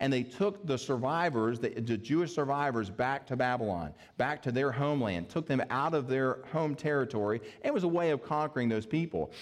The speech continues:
And so we learn here in verse six that the grandfather of Mordecai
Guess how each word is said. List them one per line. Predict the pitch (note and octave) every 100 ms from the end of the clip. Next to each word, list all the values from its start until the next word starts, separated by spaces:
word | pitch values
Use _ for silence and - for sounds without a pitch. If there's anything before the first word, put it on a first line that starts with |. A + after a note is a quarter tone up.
| -
And | C#3+
so | D#3+
we | D3+
learn | C#3+ F#3 G3+
here | F#3+ E3
in | C#3+
verse | C3+ -
six | F#3 C3+ -
that | - B2
the | B2+
grandfather | G#2 B2+ E3 F#3 F#3+ - G2 F2 F#2 A2 - -
of | A2 A#2+
Mordecai | C#3+ F#3+ E3+ C#3